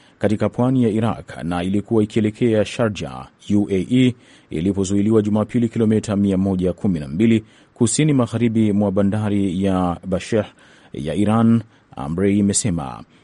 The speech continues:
Jeshi la wanamaji la walinzi wa mapinduzi ya Iran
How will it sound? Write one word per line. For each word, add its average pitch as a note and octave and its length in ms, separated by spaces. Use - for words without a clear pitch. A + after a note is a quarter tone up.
Jeshi G#2 400
la G#2+ 100
wanamaji A2 720
la C#2+ 200
walinzi G2+ 400
wa G2+ 60
mapinduzi G2+ 480
ya F#2+ 60
Iran A#2 380